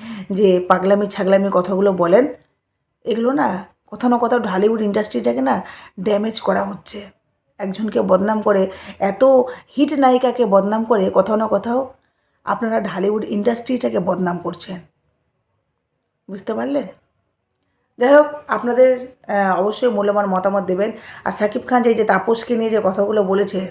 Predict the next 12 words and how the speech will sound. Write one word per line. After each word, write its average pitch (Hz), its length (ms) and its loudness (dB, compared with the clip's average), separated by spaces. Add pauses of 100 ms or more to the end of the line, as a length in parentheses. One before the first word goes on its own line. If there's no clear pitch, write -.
(1200)
বুঝতে 208 300 -4
পারছেন 208 300 2
এখানে 202 320 2
শাকিব 226 420 -4
খান 247 200 2 (160)
আর 196 160 0
বুবলির 190 320 2
মধ্যে 185 180 0
একটা 190 240 -2
দূরত্ব 180 280 0 (140)
সৃষ্টি 185 320 -6
হচ্ছে, 180 360 -2